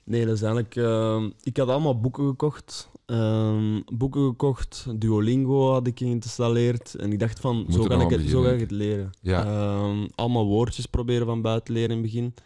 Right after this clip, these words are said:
Speaker 1: En ik merkte al heel snel, ik moet hier gewoon beginnen luisteren naar iedereen. Luisteren naar iedereen. En die vroegen mij dan soms, ik heb wel heel veel chance gehad. Ik ben, ik ben een hele vlotte, ik, ik pas mij snel aan. En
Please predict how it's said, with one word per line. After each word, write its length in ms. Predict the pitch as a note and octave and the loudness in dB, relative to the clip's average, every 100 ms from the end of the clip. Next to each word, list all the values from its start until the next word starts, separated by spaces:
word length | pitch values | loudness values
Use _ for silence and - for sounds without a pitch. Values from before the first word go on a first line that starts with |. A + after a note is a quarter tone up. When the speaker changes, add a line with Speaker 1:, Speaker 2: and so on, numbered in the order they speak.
| _ _ _ _ | _ _ _ _
Speaker 1:
En 100 | C#3+ | -6
ik 80 | A2 | -2
merkte 240 | G#2+ G#2 | -2 -2
al 80 | G#2 | -2
heel 180 | G2 G#2 | 0 -2
snel, 320 | - C3 C3 | -2 -6 -4
ik 60 | G2+ | -4
moet 160 | G2 | -4
hier 80 | G2+ | -4
gewoon 300 | D#2+ E2+ G2+ | -4 -4 -4
beginnen 380 | F#2+ F#2 D#2+ G#1+ | -6 -6 -6 -8
luisteren 480 | B1 - F#2 - E2 | -8 -8 -8 -10 -12
naar 140 | C2 - | -12 -16
iedereen. 260 | - - A#2 | -18 -20 -14
Luisteren 580 | - F2+ F#2+ F2+ - D#2+ | -4 -2 -2 -6 -8 -6
naar 100 | D#2+ | -4
iedereen. 320 | D2+ D#2 F#2+ - - - - | -4 -6 -8 -14 -20 -20 -6
En 160 | G2+ | 0
die 120 | G2+ | 0
vroegen 220 | G2+ C3 B2 | 2 0 0
mij 100 | A2+ | 0
dan 220 | G#2 G2+ | -2 -2
soms, 420 | - C3 C#3 - - | -2 -2 -2 -8 -14
ik 100 | A2 | -6
heb 180 | A2+ - | -4 0
wel 240 | A2 A#2 | 2 4
heel 180 | G#2 A2 | 2 2
veel 140 | A2 | 0
chance 360 | G2+ A2 A#2 - | 0 -2 -2 -2
gehad. 340 | B2+ G#2+ - _ _ _ - | -4 -4 -12 _ _ _ -10
Ik 140 | A2+ | -2
ben, 180 | B2 C#3 C3 | 0 0 -2
ik 60 | |
ben 120 | C3 C#3 | -2 2
een 120 | C3+ | 2
hele 240 | C#3 C3 | 4 2
vlotte, 380 | G#2 C3 C3 C3 | 2 0 0 0
ik, 200 | A#2+ - | -2 -6
ik 300 | - A#2+ - - | -14 -14 -14 -8
pas 200 | A#2+ - | -6 -4
mij 140 | A2 | -6
snel 340 | - B2 A#2+ | -4 -2 0
aan. 340 | G#2+ A2+ C3 C3+ - - _ _ _ _ | 0 0 0 -2 -8 -20 _ _ _ _
En 460 | A#2+ A#2+ A#2 A#2 | -6 -6 -6 -10